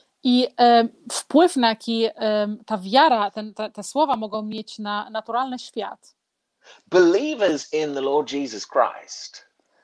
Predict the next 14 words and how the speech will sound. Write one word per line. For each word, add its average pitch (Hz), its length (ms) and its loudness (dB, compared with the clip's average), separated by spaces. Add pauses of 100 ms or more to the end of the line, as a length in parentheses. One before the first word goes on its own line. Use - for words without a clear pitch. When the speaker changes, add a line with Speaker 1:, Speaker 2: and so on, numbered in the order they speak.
(180)
Speaker 1:
Wie-, 208 420 -4
wierzący 262 720 2
w 196 40 -12
Jezusa 254 380 -2
Chrystusa 202 720 -8 (680)
Speaker 2:
are 131 180 -2
not 151 240 0
as 180 180 0
helpless - 880 0
on 120 160 -10
this 151 200 -8
planet 160 500 -4
as 113 120 -12
we 143 160 -6